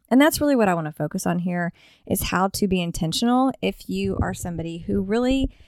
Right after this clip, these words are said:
needs those pajama days. So first of all, let's talk about pajama days,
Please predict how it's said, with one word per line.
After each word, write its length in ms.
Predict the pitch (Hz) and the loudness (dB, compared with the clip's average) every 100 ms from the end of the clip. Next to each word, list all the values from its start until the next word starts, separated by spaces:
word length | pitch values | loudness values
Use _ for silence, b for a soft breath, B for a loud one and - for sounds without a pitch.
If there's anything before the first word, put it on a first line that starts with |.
| b - | b -4
needs 600 | 165 180 311 294 254 - - | 0 4 4 6 4 2 0
those 300 | 196 190 - | 0 0 -2
pajama 400 | 202 214 214 180 | -4 -4 -4 -4
days. 360 | - - - _ _ _ _ _ _ - - - | -6 -8 -12 _ _ _ _ _ _ -20 -20 -6
So 420 | - 285 277 277 220 | 4 6 8 6 0
first 460 | - 311 415 - | 0 2 4 2
of 80 | 285 | 2
all, 340 | 214 185 180 b b b _ | 4 4 2 b b b _
let's 300 | 240 302 427 | 4 4 6
talk 220 | - 415 | 2 2
about 320 | 311 262 - | 4 4 4
pajama 400 | - 214 214 214 | 2 2 4 4
days, 440 | 214 208 208 208 | 4 4 2 0